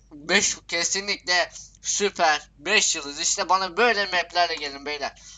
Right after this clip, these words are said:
Kesinlikle beş yıldız yani. Daha düşünü veremem. Kim lan bu? Aud-, Audit.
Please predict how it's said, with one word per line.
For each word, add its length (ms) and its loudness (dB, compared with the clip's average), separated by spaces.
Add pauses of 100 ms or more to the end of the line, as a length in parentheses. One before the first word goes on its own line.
(280)
Kesinlikle 640 -4
beş 220 -4
yıldız 280 -14
yani. 180 -8 (720)
Daha 180 6
düşünü 300 -4
veremem. 380 -4
Kim 200 -10
lan 200 -2
bu? 180 -8
Aud-, 680 -6
Audit. 640 -6